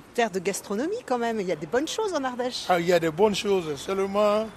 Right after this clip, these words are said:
Speaker 2: je ne suis pas habitué, comme on appelle, au repas d'ici, mais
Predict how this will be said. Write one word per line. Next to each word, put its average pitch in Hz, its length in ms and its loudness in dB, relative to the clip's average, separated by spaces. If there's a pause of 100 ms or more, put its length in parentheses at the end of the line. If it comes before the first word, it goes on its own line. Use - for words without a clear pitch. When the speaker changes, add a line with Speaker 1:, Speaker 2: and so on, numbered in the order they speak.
(560)
Speaker 2:
je 175 60 0
ne 175 60 2
suis 190 140 -4
pas 214 180 8
habitué, 196 680 4
comme 202 100 0
on 185 80 -2
appelle, 170 200 2
au 160 100 4
repas 165 260 0
d'ici, 160 380 -6
mais 175 220 0